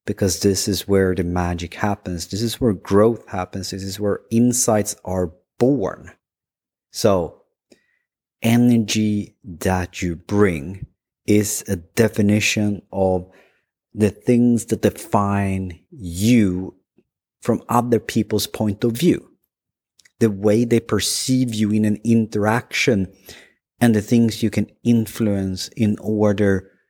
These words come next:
to drive your own growth, but also to reach the targets and the positions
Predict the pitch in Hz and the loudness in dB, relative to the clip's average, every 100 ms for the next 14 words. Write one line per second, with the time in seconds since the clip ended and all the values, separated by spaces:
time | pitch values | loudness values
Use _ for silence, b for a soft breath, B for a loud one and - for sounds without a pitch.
0 | b - 98 95 - 104 92 92 92 87 | b -12 -10 -8 -2 0 2 0 -2 -4
1 | 87 90 110 127 104 107 101 98 - - | -2 2 4 4 4 4 4 0 -6 -18
2 | _ _ _ - 107 117 131 - 107 101 | _ _ _ 0 2 4 2 -4 -2 -4
3 | 92 110 120 - 107 - - 104 104 101 | 0 0 0 -2 -6 -6 -4 0 0 2
4 | 101 - - B B B - 117 127 123 | -2 -4 -14 B B B 0 2 4 0
5 | 113 - 110 98 - 104 98 98 | -2 2 2 2 0 0 -2 -4